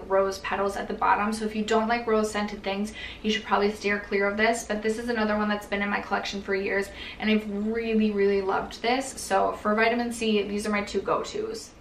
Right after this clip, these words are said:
Okay, so for moisturizer, I have different moisturizers that I would recommend for the winter time, but because we are heading into spring, summer,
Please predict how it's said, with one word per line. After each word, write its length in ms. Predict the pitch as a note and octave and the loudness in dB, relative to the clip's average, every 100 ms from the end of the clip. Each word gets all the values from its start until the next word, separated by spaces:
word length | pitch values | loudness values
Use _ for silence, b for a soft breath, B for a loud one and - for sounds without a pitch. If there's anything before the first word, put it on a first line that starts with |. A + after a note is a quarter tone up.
| - | 2
Okay, 300 | C4 G#3 G#3+ - | 4 4 0 -10
so 500 | - C4+ B3+ A#3 A#3 | 2 6 8 6 4
for 220 | C#4 D#4 | 4 4
moisturizer, 760 | D#4+ D4 - B3+ A#3+ A#3+ B3 B3 | 4 2 2 4 4 6 6 6
I 80 | A3+ | 6
have 260 | A#3+ A3 | 4 4
different 300 | A3+ A#3+ E4 | 2 2 2
moisturizers 580 | C4 C4+ C#4 C#4 C#4+ C#4 | 0 0 0 0 -2 0
that 160 | A#3+ A3+ | 2 4
I 80 | |
would 100 | G#3+ | 4
recommend 400 | G#3 G#3+ G#3 G3+ | 2 0 -2 -2
for 80 | G3+ | 0
the 100 | G3+ | 0
winter 260 | G3 G3+ A#3+ | 0 -4 -6
time, 480 | - C4+ C#4 B3+ G#3+ | -2 2 2 2 4
but 320 | G#3 - - | 2 2 -4
because 420 | A#3 - A#3 A3+ | -6 -4 -2 0
we 60 | A3 | 2
are 100 | G#3+ | 2
heading 240 | G#3 G#3+ | 0 0
into 120 | G#3 | -2
spring, 320 | G#3+ - G#3 G#3 | -4 -6 -8 -2
summer, 400 | C#4 C#4+ C#4+ | 0 2 0